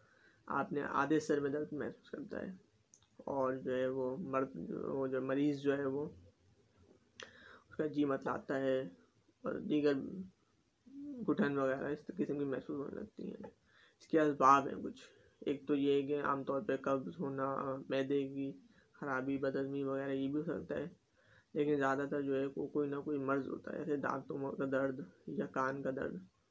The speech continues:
उसकी वजह से ज़्यादातर ये दर्द होता है। और एक ये कि नज़ला जो गिरता है हमारे अंदर,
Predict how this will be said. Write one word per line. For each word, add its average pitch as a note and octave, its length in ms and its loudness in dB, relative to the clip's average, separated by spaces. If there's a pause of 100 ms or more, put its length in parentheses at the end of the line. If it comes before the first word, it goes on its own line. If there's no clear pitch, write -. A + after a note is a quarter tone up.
(160)
उसकी - 240 -2
वजह C#3 200 4
से C#3 140 -6
ज़्यादातर C#3+ 340 -2
ये C#3+ 200 -2 (300)
दर्द C#3+ 160 -2
होता - 340 -8
है। F#3+ 80 -12 (1500)
और C#3 300 2
एक D3 300 6
ये D3 300 8 (120)
कि D3 720 2
नज़ला D3 400 6
जो C#3+ 140 2
गिरता C#3+ 300 0
है C#3 60 2
हमारे C#3 240 2
अंदर, C#3 400 -4